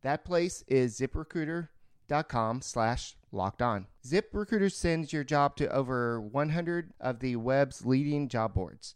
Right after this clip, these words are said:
But they don't stop there. With their powerful matching technology, ZipRecruiter scans thousands of resumes to find people with the right experience and invite them to apply for your job.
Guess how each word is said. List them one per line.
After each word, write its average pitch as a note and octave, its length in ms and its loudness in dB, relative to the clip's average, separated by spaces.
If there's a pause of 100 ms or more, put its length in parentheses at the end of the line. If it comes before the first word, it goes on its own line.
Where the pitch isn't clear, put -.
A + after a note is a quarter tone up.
(260)
But A2 120 -6
they B2 100 2
don't C#3 180 0
stop D#3+ 280 0
there. C3+ 240 -2 (640)
With B2+ 160 -4
their B2+ 240 0
powerful D#3 540 0
matching D#3+ 360 -2
technology, B2+ 680 -2 (120)
ZipRecruiter D3+ 720 -4
scans D3+ 600 -4
thousands D3+ 440 0
of F3 120 -2
resumes B2+ 480 0
to C#3 120 -6
find C3 300 -2
people D3+ 240 -2
with D3+ 120 -2
the C#3+ 100 -2
right A2+ 200 2
experience B2 640 -6
and B2+ 120 -6
invite F3+ 340 -2
them A#2 200 -2
to A#2 100 -6
apply G#2 260 -2
for G2+ 140 -10
your G2+ 80 -6
job. G2+ 260 -2